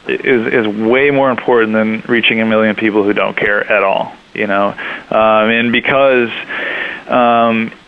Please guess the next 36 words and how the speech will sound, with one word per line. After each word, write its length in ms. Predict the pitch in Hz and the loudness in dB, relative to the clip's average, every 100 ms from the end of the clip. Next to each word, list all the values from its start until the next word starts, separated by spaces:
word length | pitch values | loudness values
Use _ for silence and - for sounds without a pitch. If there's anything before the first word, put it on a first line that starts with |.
| - _ _ _ | -20 _ _ _
not 240 | 139 147 | -2 0
only 220 | 151 147 135 | 2 4 4
would, 220 | 131 117 | 4 2
are 180 | 135 120 | 2 2
those 180 | 120 - | 0 0
people 240 | 123 117 | 0 2
likely 360 | 117 117 117 107 | 2 2 0 -2
to 460 | 107 107 104 104 104 | -2 0 2 0 0
buy 340 | 107 110 113 | 0 2 2
your 140 | 110 101 | 0 0
product 360 | 117 110 101 | 0 0 0
or 120 | 104 | -2
service, 340 | - 170 127 120 - 143 | 0 2 2 0 -8 -8
but 400 | 117 120 117 - - 120 | 0 0 0 -4 -18 -4
they're 180 | 120 117 | 0 2
also 800 | 120 - 120 113 113 110 110 107 | 0 0 2 4 4 4 4 0
much, 440 | 120 113 117 110 104 | -4 -2 0 -2 -4
much 440 | 107 120 117 - | -2 -2 -2 0
more 120 | 107 | 0
likely 420 | 107 104 101 110 | 2 2 0 -2
to 600 | 104 - 110 107 107 104 - - - | 0 0 2 4 4 2 0 -12 -8
become 280 | - 123 113 | -6 -2 -2
a 80 | 104 | -2
fan 280 | - 120 135 | -2 -2 0
of 120 | 131 | 0
yours, 500 | 110 107 107 107 110 - - - - - | 2 4 4 2 0 -2 -8 -10 -10 -4
um, 640 | 113 107 107 107 107 107 - _ - 107 107 | 0 2 2 2 0 -6 -10 _ -20 -8 0
both 260 | 113 117 | 0 0
in 60 | 110 | 0
the 100 | 104 | 2
literal 480 | 107 113 110 104 104 | 4 4 4 2 2
and, 160 | 110 - | -4 -6
and 140 | 113 | -4
figurative 420 | - 123 113 104 101 | 0 0 2 0 -2
sense, 340 | - 131 110 101 - - - - - | -2 0 0 -4 -10 -10 -10 -8 -4
and 520 | 143 143 135 127 | 0 2 0 0